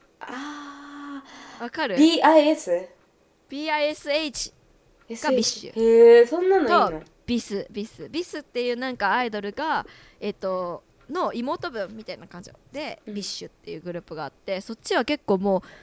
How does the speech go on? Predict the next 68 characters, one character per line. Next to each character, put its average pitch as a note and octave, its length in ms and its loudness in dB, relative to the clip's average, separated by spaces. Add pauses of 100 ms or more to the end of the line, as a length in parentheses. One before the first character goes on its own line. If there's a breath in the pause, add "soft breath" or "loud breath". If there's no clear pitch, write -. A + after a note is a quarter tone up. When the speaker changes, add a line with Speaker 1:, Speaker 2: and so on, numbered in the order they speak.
(160 soft breath)
Speaker 2:
多 C#4+ 100 -8
分 B3+ 120 2
横 G#3+ 220 2
割 D#4+ 140 4
り E4 60 -4
と - 100 -6
か C4 80 0
や G#3 60 2
っ - 40 -6
て A#3+ 140 -4
ん - 20 -6
じ G#3 80 -6
ゃ G3 60 -4
な F#3+ 100 -6
い F3+ 60 -10
か D#3+ 100 -10
な。 D3 180 -12
売 G#3 80 -4
れ B3 100 0
た B3+ 120 0
の、 F3 140 -6
そ F3 100 -10
の E3+ 80 -8
ビ F3 120 -4
ッ - 20 6
シ C4 40 10
ュ B3+ 40 12
は。 B3+ 80 10
Speaker 1:
へ B3+ 560 6
ー。 B3+ 80 -10 (500)
Speaker 2:
か A#3 140 -10
な A3+ 100 -6
り F3 100 -8
売 F3+ 60 -10
れ F3 100 -6
て、 A3+ 380 -10 (380)
ま F#3 260 -10 (300)
あ、 F3+ 60 -10
ア F#3+ 80 -8
イ F3 40 -10
ド D#3 120 -14
ル C3+ 80 -18
の C#3+ 80 -18
中 D#3+ 180 -14
で D3+ 80 -12
は、 - 80 -16
エ C4 60 -6
ム C#4 100 -10
ス - 60 -12
テ A4 100 -10
と - 80 -10
か A3+ 80 -4
も G3+ 80 -4
出 G#3 100 -4
た G#3+ 120 -6
ん F3+ 60 -8
じ - 60 -12
ゃ D3+ 60 -10
な D#3 80 -12
い C#3 60 -14
か C#3 120 -14
な。 - 100 -16
Speaker 1:
あ、 - 40 -18
そ - 240 -10
う F4 100 -4
な A#3+ 80 -6
ん G3+ 140 -10
だ。 F3+ 160 -12